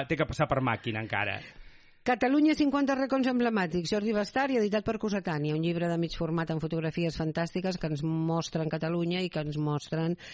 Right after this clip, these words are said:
Speaker 2: també a través d'aquesta, d'aquest text que informa-, d'informació que ens dona l'autor, eh, que ens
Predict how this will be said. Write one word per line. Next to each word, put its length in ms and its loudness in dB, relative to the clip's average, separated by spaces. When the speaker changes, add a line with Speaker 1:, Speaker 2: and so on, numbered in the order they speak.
Speaker 2:
també 320 4
a 80 -2
través 560 -2
d'aquesta, 540 -2
d'aquest 320 -2
text 400 -4
que 80 -2
informa-, 480 0
d'informació 760 -2
que 100 -2
ens 160 -2
dona 220 0
l'autor, 560 2
eh, 160 -4
que 160 -2
ens 80 -2